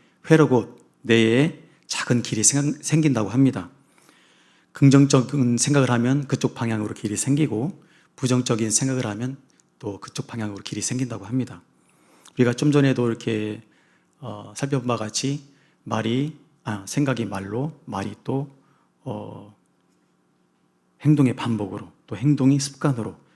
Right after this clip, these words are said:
습관이 성격으로, 성격이 또 그 사람의 삶으로 이렇게 되는 것을 보는데 우리가 긍정적인 생각을 하든 부정적인 생각을 하든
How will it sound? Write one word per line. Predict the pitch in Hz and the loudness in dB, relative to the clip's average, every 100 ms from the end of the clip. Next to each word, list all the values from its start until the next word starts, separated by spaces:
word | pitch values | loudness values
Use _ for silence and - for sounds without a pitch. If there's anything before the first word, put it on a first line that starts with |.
| _ _ | _ _
습관이 | - - 143 139 147 147 | -12 -4 -2 0 0 -4
성격으로, | - 170 160 123 101 95 | -6 -6 -2 -6 -6 -12
성격이 | - 156 147 131 135 | -6 -4 -2 -4 -4
또 | 131 131 | -6 -6
그 | |
사람의 | - 110 104 | -8 -8 -8
삶으로 | - 143 139 | -6 -2 -2
이렇게 | 110 - 104 101 _ _ _ _ _ | -4 -8 -10 -10 _ _ _ _ _
되는 | 117 113 | -4 -2
것을 | 110 - 101 | -4 -4 -6
보는데 | 110 104 117 120 - _ _ - - | -6 -6 -6 -8 -10 _ _ -20 0
우리가 | 123 120 | 2 2
긍정적인 | - 127 127 127 117 107 | 2 2 2 2 -2 -2
생각을 | 135 143 135 | 0 0 0
하든 | 120 123 123 | -2 -4 -6
부정적인 | - 117 113 107 104 | -4 -4 -4 -6 -6
생각을 | - 131 127 123 | -6 -6 -6 -6
하든 | 143 113 135 | -4 0 0